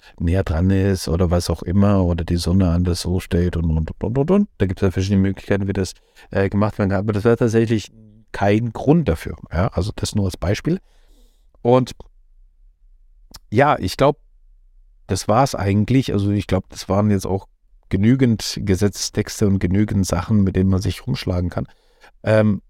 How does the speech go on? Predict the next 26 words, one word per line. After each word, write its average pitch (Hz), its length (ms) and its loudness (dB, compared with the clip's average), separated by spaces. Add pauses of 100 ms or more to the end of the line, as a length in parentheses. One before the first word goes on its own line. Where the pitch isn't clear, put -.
(280)
das 107 140 0
Schönste 151 480 2
ist - 320 -2
eigentlich, 113 420 0
dass 107 260 -2
wir 104 320 0 (200)
jetzt - 180 -10
merken, 104 460 0
dass - 360 -2
es - 440 -4
uns 95 300 -2
erleichtert 101 580 -2
wird, 110 200 0 (460)
ähm, 90 440 0
hier - 180 -4
nochmal 82 260 2
nachzuverdichten, 120 1040 0
nochmal 85 280 0
zwei 78 260 -4
Geschosse - 380 -6
drauf, 117 460 2 (520)
äh, 113 280 2
bauen 110 300 2
zu 113 140 -2
können 104 400 0
mit 98 320 -4